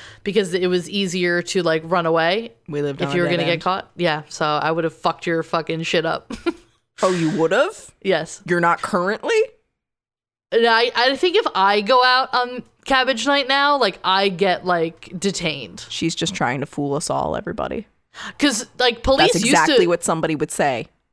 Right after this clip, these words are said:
Speaker 1: Police used to drive around and, like, they would stop kids, uh,
Speaker 2: Oh.
Speaker 1: but they would ju-, they would make sure you didn't have, um,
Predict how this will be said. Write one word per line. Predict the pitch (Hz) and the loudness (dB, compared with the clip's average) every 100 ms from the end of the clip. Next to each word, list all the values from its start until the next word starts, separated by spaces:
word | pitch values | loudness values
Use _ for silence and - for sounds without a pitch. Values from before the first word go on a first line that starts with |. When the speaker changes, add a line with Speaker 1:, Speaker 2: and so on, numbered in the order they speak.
| _ _ _ | _ _ _
Speaker 1:
Police | - 285 339 - | 0 2 2 4
used | 277 294 | 0 0
to | 302 | 0
drive | 226 233 220 | 2 4 4
around | 208 214 226 208 185 - | 4 4 2 0 -4 -2
and, | 196 185 180 | 0 0 0
like, | 196 185 170 - | 2 2 0 0
they | 202 | 2
would | 190 180 | 2 -2
stop | - 180 208 | 0 0 0
kids, | - 156 156 165 - _ - | 0 0 -2 -6 -12 _ -12
uh, | 170 185 | -6 2
Speaker 2:
Oh. | 196 233 302 | 4 4 4
Speaker 1:
but | 208 202 - | 2 2 -4
they | 185 214 | 2 4
would | 220 185 | 4 2
ju-, | 220 | 0
they | 202 208 | 4 4
would | 202 | 4
make | 220 208 | 2 2
sure | 240 | 0
you | 220 202 | 2 0
didn't | 185 196 190 - | 2 0 0 -4
have, | 156 190 180 175 165 160 - - | -2 2 2 2 -2 -10 -18 -4
um, | 175 170 165 160 160 151 | 0 2 2 0 -4 -10